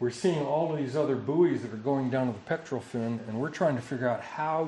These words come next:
do we simplify this entanglement. Meanwhile, the animal's doing head outs and giving us really strong blows and stuff.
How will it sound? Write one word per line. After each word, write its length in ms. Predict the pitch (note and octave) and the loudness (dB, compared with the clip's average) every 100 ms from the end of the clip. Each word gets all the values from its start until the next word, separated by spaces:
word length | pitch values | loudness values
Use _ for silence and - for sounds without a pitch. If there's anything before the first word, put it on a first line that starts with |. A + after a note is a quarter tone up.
| B2 | 2
do 160 | C#3 | 2
we 300 | C3 C3 B2+ B2+ - - - - - | 4 2 0 -2 -14 -20 -20 -20 -14
simplify 920 | - - E3+ E3+ C#3 B2 B2+ A#2+ A#2 | -10 0 2 4 0 0 2 2 2
this 240 | A#2 A#2+ | 0 -4
entanglement. 540 | B2 A2 D#3 C#3+ B2+ G2+ - - - - - - - | -4 -4 -2 -2 -2 -6 -12 -20 -20 -20 -20 -20 -8
Meanwhile, 520 | - E3+ E3 C3 B2+ B2 | -2 0 4 6 6 4
the 180 | A#2 | 0
animal's 400 | C3 C#3 C#3 B2 | 2 2 2 0
doing 300 | G#2 B2 A#2 | 0 0 0
head 240 | G#2 D3+ C#3+ | 4 6 6
outs 500 | C#3 C3+ C3+ - - | 6 6 2 0 -6
and 220 | A2 G#2 - - - - - - - - - | -6 -6 -12 -20 -20 -20 -20 -20 -18 -16 -4
giving 260 | C#3 C3 B2+ | -2 0 0
us 200 | A2+ A#2+ | -2 -2
really 200 | C3 A#2+ | -4 -4
strong 400 | - C3+ A#2+ G#2+ | 0 2 2 2
blows 360 | B2 C3 D3 | 4 4 4
and 140 | C3+ A2 | 0 -4
stuff. 360 | - A2+ A#2 | -6 -6 -6